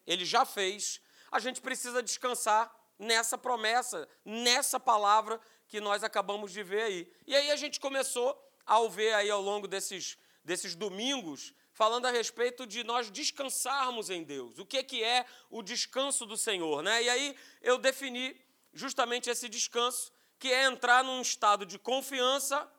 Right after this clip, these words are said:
aonde o estresse, aonde a ansiedade, aonde a preocupação, elas não podem mais abalar a nossa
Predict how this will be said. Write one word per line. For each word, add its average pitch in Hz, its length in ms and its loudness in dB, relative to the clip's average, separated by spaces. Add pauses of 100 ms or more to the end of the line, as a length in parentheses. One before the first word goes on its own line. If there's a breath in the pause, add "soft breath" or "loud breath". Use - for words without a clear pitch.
aonde 226 380 4
o - 20 -6
estresse, - 720 0 (180 soft breath)
aonde 214 360 0
a 202 40 0
ansiedade, 190 840 2
aonde 185 520 -2
a 180 80 0
preocupação, 185 880 -4 (240 loud breath)
elas 185 320 -2
não 254 480 -2 (120)
podem 208 520 2
mais 185 480 2
abalar 165 720 0
a 156 140 -2
nossa 151 640 -4